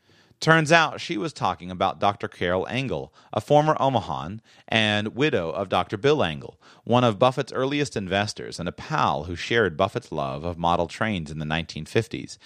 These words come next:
and who helped him recruit doctors as early investors. A remarkable coincidence, but it was no coincidence that Buffett and Weschler could work together. As a kid, Weschler was practically obsessed with, with sports,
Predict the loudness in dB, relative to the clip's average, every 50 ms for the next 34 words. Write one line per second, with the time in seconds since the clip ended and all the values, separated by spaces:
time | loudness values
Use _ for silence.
0 | -20 -20 -20 -12 -6 -2 -2 0 0 -2 -2 0 2 2 2 2 0 -6 -8 -8
1 | -6 -8 -10 -8 -4 -2 -2 -2 -2 -6 -10 _ _ -4 2 4 4 4 2 -2
2 | -8 -8 -8 -8 -8 -8 -6 -6 -4 -4 -2 0 0 0 0 0 -2 -6 -6 -2
3 | 0 0 0 -2 -4 -10 -10 -12 -12 -14 -20 _ _ _ _ _ _ _ _ -20
4 | -20 -20 -20 -20 _ _ _ 4 6 8 8 8 6 6 4 4 4 2 -2 -4
5 | -4 -2 -2 -2 -2 -2 -4 -8 -10 -10 -12 -14 -14 -16 -16 -14 -4 0 2 2
6 | 4 4 2 0 0 2 4 4 4 4 4 0 -2 -2 -2 -4 -8 -8 -8 -8
7 | -8 -6 -6 -6 -2 4 4 4 4 4 -2 -6 -6 -4 -2 0 0 0 0 -4
8 | -10 -10 -8 -8 -6 -2 0 0 0 0 -4 -8 -6 -6 -8 -8 -10 -14 -18 _
9 | _ _ _ _ _ -20 -20 _ _ 2 2 2 2 0 -2 2 2 2 2 2
10 | 2 2 2 2 2 0 -4 -4 -4 -4 -4 -2 0 0 0 0 -2 -8 -8 -6
11 | -6 -6 -6 -2 0 0 0 0 -2 -6 -10 -12 -12 -14 -18 -14 -8 -6 -6 -6
12 | -6 -8 -8 -2 0 0 0 0 -2 -4 -10 -14